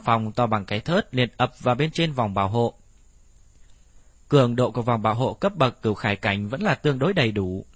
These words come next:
đào phong cũng không tạo thành vết thương gì với vòng bảo hộ. Nhưng là âm thanh kẹt kẹt của đào phong vẫn cắt chém vào vòng bảo hộ,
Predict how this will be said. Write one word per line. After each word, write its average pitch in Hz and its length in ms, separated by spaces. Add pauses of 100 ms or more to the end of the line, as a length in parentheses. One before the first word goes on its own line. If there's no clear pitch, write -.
đào 110 240
phong 110 220
cũng 117 80
không 135 200
tạo 113 200
thành 107 200
vết 143 200
thương 127 200
gì 107 240
với 120 120
vòng 147 220
bảo 98 160
hộ. 117 260 (1300)
Nhưng 135 240
là 127 160
âm 127 220
thanh 147 200
kẹt 123 240
kẹt 120 180
của 110 100
đào 117 160
phong 117 220
vẫn 113 140
cắt - 220
chém 127 160
vào 185 120
vòng 110 220
bảo 98 140
hộ, 107 240